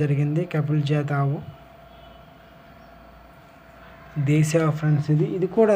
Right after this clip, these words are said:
రోజుకి ఆరు లీటర్ల పాలు అయితే ఇస్తుందని చెప్పడం జరిగింది. ప్యూర్ దేశీ ఆవు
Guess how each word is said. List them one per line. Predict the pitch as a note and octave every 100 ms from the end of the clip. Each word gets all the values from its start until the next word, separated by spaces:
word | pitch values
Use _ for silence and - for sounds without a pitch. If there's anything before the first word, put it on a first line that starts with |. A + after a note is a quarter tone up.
| E3+
రోజుకి | F3 E3+ - - D#3+
ఆరు | F3 F#3
లీటర్ల | F3+ F3 E3
పాలు | E3+ F#3
అయితే | F#3+ F#3
ఇస్తుందని | - F#3 E3+ D#3+
చెప్పడం | D#3+ D#3 E3 D#3+ D#3+
జరిగింది. | D3+ D3+ E3 G3+ -
ప్యూర్ | E3 F#3+ E3 E3
దేశీ | E3+ F3+ F3+
ఆవు | E3+